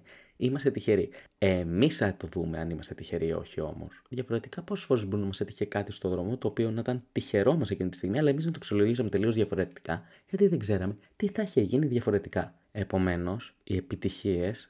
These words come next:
και να το θυμάσαι αυτό, και είναι από τα σημαντικότερα που έχω μάθει φέτος, είναι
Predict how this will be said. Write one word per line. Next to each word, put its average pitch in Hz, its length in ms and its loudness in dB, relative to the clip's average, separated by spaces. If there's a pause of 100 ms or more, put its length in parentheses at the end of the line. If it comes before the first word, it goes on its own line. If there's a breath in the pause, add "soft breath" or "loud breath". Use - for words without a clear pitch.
και - 120 -2
να 90 80 0
το - 100 -12
θυμάσαι 104 400 0
αυτό, - 180 -6
και 85 100 -10
είναι 101 80 -2
από 135 100 -4
τα - 60 0
σημαντικότερα 101 680 -2
που 82 100 -4
έχω 85 180 -6
μάθει - 260 -14
φέτος, 87 380 -4 (220 soft breath)
είναι 123 300 0